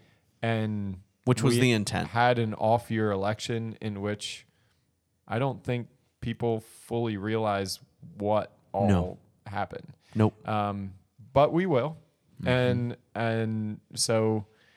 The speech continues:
Speaker 1: I'm, I'm saddened for just the lessons that we're going to have to learn from this as a culture, as a state, and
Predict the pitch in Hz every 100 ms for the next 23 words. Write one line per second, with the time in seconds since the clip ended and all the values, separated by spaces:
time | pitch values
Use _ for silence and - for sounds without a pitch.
0 | _ _ _ _ _ _ _ _ _ -
1 | 131 127 117 - - 127 117 143 143 156
2 | 147 139 139 135 131 123 120 123 110 107
3 | 139 139 - - - _ _ _ _ -
4 | 107 139 131 143 143 151 135 135 120 127
5 | 117 127 123 120 117 117 113 120 113 123
6 | 123 - 110 107 110 - - _ 113 117
7 | 110 110 - 113 113 117 110 76 107 101
8 | - - 110 110 - _ _ _ _ -
9 | 113 110 107